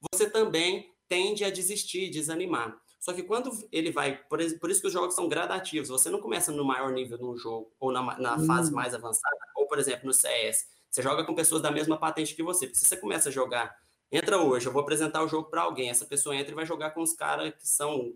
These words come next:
Speaker 1: A K, global. O cara vai falar, "Que jogo chato, velho, eu só tomo tiro, eu não faço nada."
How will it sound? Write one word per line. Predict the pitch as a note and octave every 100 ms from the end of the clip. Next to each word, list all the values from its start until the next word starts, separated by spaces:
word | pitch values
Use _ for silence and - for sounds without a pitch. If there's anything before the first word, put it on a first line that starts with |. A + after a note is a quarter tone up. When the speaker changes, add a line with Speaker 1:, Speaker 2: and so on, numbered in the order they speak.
| -
Speaker 1:
A | C#3
K, | - C#3 A#2+
global. | A#2 C3+ B2+ A#2 A2 - _ _
O | -
cara | G4
vai | B3
falar, | A#3 -
"Que | G3
jogo | A3 G3
chato, | - - G3 - C3
velho, | B2+ B2
eu | C#3
só | - A3
tomo | - F#3 G3+ G#3+
tiro, | - E3+ F3+
eu | C#3
não |
faço | C#3 D3+ D#3+ B3
nada." | F#3 D3 B2 A2